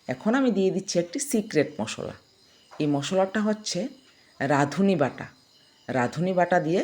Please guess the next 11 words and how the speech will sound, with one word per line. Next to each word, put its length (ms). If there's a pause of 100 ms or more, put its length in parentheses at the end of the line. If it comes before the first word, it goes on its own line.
(140)
এই 140
তরকারিটা 480
অবশ্যই 400
খেয়ে 240
দেখবেন। 360 (1400)
দিয়ে 320
আমি 180 (300)
একটু 240 (240)
জল 280
দিয়ে 220
দিলাম 240